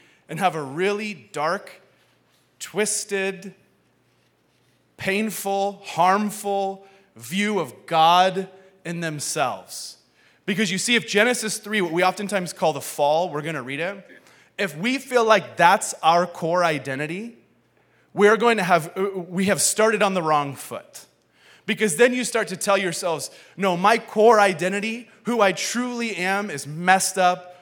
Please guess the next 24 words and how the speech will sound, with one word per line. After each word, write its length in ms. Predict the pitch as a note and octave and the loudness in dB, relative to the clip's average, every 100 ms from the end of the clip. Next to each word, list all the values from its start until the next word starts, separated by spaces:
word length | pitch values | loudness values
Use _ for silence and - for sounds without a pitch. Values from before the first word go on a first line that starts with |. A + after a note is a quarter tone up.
| _ - | _ -14
broken, 720 | - F3 F#3+ F#3 F#3+ F3+ F#3 - _ | 2 4 4 0 -4 -4 -10 -18 _
fallen, 840 | - - F#3 F#3 F#3 G3+ F#3+ F#3+ F#3 _ _ _ _ B2+ - | -6 2 6 6 4 -2 -6 -10 -16 _ _ _ _ -14 -2
distanced 760 | A#3 - - G3 F#3+ - - | 0 0 -2 -4 -6 -10 -14
from 300 | - F3 D#3+ | -14 -10 -8
God." 580 | C3+ D3 D#3 E3+ E3+ F3 _ _ _ _ _ _ _ _ | 0 2 4 2 -4 -14 _ _ _ _ _ _ _ _
That's 200 | - F#3+ | -2 -2
why 220 | F#3+ G3 G3 | 4 4 4
one 400 | F3+ A3 A3 G3+ | 4 4 4 0
comes 300 | G#3 G3 D#3+ | -4 -4 -6
before 420 | E3 - F#3 E3 | -12 -6 -4 -4
three. 560 | - F3 E3+ A#2 A2+ _ _ _ _ _ _ _ - | -6 -10 -10 -10 -14 _ _ _ _ _ _ _ -6
Our 140 | E3 | -6
core 320 | - G#3+ A#3+ | 0 4 6
identity 400 | A3 F3+ F3+ E3 | 6 4 0 -2
is, 160 | C#3 C#3 - | -4 -8 -18
is, 260 | G3+ E3+ C3 | -10 -8 -8
is 300 | - E3+ C3 - - _ | -8 -8 -8 -16 -20 _
made 340 | E3 A3 C4 A3 | -2 2 4 4
in 80 | |
the 180 | G3 F#3+ - | 0 -2 0
image 320 | A3+ B3 E3 | 2 2 -2
of 140 | F#3+ | -6
the 80 | D#3+ | -8
divine 640 | D3+ D3 D3 D#3 C#3 A2 | -8 -6 -2 -2 -2 -8